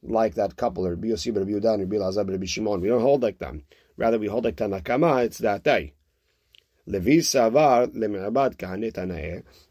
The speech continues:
Levi wanted to do like these Tanaim in twenty-four hours.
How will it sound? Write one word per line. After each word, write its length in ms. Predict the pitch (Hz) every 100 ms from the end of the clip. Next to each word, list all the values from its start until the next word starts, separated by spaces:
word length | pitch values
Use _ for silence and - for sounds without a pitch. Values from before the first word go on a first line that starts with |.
| -
Levi 320 | 101 113 147
wanted 320 | 120 123 -
to 60 | 107
do 260 | 127 117
like 300 | 104 104 98
these 320 | 95 101 113
Tanaim 640 | - 107 101 - 110 101 -
in 120 | 87
twenty-four 400 | - 107 - 107
hours. 380 | 78 87 127